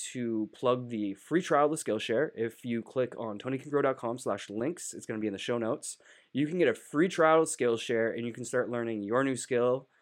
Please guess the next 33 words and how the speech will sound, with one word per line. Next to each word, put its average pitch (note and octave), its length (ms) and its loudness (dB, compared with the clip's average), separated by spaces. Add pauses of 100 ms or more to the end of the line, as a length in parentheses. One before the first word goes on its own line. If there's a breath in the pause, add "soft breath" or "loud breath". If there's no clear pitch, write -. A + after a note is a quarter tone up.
(140)
or G#2+ 200 -6
improving D#3 400 2
on C#3+ 100 2
skills B2+ 300 0
you A#2+ 80 2
already A#2 220 4
have G2+ 320 0
to A2 140 -8
work G2 380 -6 (100)
online. F#2 720 -14 (840)
So, A2+ 560 0 (500)
<clears throat> - 720 -8
there A#2+ 680 2
are F3 180 8
a D3+ 60 6
lot A#2 400 4
of A#2 80 0
resources G#2 560 -4
out F#2 160 -6
there F2+ 160 -6
these F2 200 -10
days, C#2+ 520 -10 (540)
and G#2+ 240 -2
so C#3 200 0
many C3+ 140 4
more A#2+ 220 4
online G#2 400 -2
to F#2+ 40 -6
help A2+ 220 -2
you A2 460 -6 (180)
learn A2+ 640 0 (120)
and G2+ 580 -6 (140)
really A2 500 -2